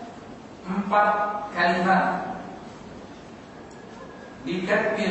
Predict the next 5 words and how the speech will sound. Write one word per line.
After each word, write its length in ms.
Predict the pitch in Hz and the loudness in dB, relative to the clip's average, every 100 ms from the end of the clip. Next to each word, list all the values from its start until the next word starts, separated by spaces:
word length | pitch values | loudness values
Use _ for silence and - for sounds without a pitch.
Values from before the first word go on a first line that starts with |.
| 190 | 4
rizki. 560 | 180 - - - 107 - - - - - - - - - - - - - - - - - - - - - - - - - | 4 2 -2 -2 -2 -2 -6 -10 -12 -14 -14 -14 -14 -16 -16 -16 -16 -16 -16 -16 -16 -16 -16 -16 -16 -16 -16 -16 -16 -10
Ditetapkanlah 960 | 151 - 190 196 196 202 202 196 214 214 220 - - - - - - - - - - - - - - - - - - - - - - - - - - - - - - | -4 0 4 6 6 6 6 6 6 6 4 0 -4 -6 -8 -10 -14 -14 -16 -16 -16 -16 -16 -16 -16 -16 -16 -16 -16 -16 -16 -16 -16 -16 -16 -16 -16 -16 -14 -12 -2
rezekinya. 640 | 160 175 - 214 - - - - - - - - - - - - - - - - - - - - - - - - - - - - - - - - - - - - - - - | 0 2 2 2 4 4 2 -2 -6 -8 -12 -14 -16 -16 -16 -16 -16 -16 -16 -16 -16 -16 -16 -16 -14 -14 -14 -14 -14 -14 -14 -14 -14 -16 -16 -16 -16 -10 -6 -6 -8 -10 -6
Kemudian 560 | - 190 208 208 233 233 226 | 2 6 6 8 8 8 6
ditetapkanlah 880 | 233 - - 226 220 226 226 233 | 4 4 4 4 6 6 6 6